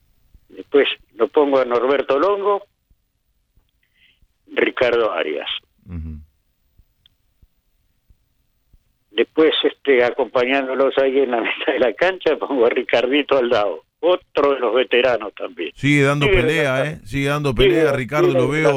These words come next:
Speaker 1: relatando.
Speaker 2: lo veo
Speaker 1: Sí.
Speaker 2: frecuentemente en La Bombonera, relatando fútbol
Speaker 1: Sí.
Speaker 2: todavía.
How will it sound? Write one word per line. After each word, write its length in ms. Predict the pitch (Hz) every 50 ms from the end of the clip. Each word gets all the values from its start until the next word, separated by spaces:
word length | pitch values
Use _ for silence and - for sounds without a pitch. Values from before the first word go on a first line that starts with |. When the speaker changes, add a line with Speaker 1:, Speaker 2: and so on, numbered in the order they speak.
| 127 113
Speaker 1:
relatando. 220 | 135 127 - - _ - _ _ -
Speaker 2:
lo 180 | 98 117 127
veo 320 | 147 156 160 147 139 127 120
Speaker 1:
Sí. 100 | - 123
Speaker 2:
frecuentemente 720 | 123 147 147 156 156 135 104 131 135 143 151 143 127 131
en 80 | 123
La 60 | 120 117
Bombonera, 580 | 117 117 113 113 120 131 143 151 147 135 127
relatando 560 | 113 110 110 113 110 92 - 147 147 135 123 110
fútbol 400 | - 135 139 139 - 104 107 95
Speaker 1:
Sí. 20 |
Speaker 2:
todavía. 520 | 90 104 101 101 101 98 95 90 82 71